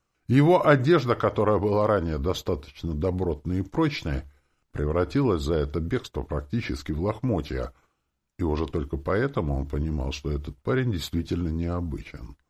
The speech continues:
Его одежда даже выглядела странно. Не было видно привычных ему шнуровок и ремней, даже крючочков и петель не было видно. Возможно, где-нибудь в столице у какого-нибудь дворянина,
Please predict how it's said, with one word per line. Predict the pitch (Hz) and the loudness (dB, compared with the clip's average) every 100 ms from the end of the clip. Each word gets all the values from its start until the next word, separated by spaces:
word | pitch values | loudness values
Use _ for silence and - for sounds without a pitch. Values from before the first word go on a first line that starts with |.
| _ _ _ _ - | _ _ _ _ -4
Его | 87 90 90 | -2 2 2
одежда | 87 117 107 65 | 0 -2 -2 -4
даже | 65 69 69 76 71 | -4 -4 -4 -6 -6
выглядела | 90 113 113 71 60 62 | -6 -4 -2 -4 -4 -6
странно. | 65 - 64 58 60 62 - _ _ _ _ _ - | -8 -8 -8 -6 -8 -8 -10 _ _ _ _ _ 0
Не | 139 180 | 4 6
было | 151 143 127 | 8 8 8
видно | 139 127 131 | 4 2 0
привычных | 117 113 131 135 98 - | 2 2 2 0 -6 -4
ему | 82 80 | -4 -4
шнуровок | - 98 90 120 90 - | -4 -2 0 0 -2 -4
и | 71 | -6
ремней, | 58 64 65 76 71 69 - _ _ _ - | -6 -4 -4 -2 -2 -6 -12 _ _ _ -8
даже | 95 120 104 92 - | -2 0 0 -4 -4
крючочков | - 131 139 - 82 - - - | -4 -2 -2 -2 -4 -4 -8 -4
и | 95 | -4
петель | - 107 - 65 | -2 -2 -2 -4
не | 67 65 | -2 -4
было | 55 60 65 | -4 -4 -2
видно. | 73 58 57 55 - _ _ _ _ - | -2 -4 -6 -8 -10 _ _ _ _ -2
Возможно, | 90 95 123 156 123 95 | 2 2 2 0 0 0
где-нибудь | 98 113 101 98 | 0 0 0 -2
в | - | -2
столице | 107 107 156 147 - | 0 2 2 -2 -6
у | 65 | -6
какого-нибудь | 73 73 113 107 95 82 80 | -4 -2 0 0 0 -2 -4
дворянина, | 78 95 92 92 92 120 143 92 60 - | -2 0 2 2 0 0 0 -2 -4 -8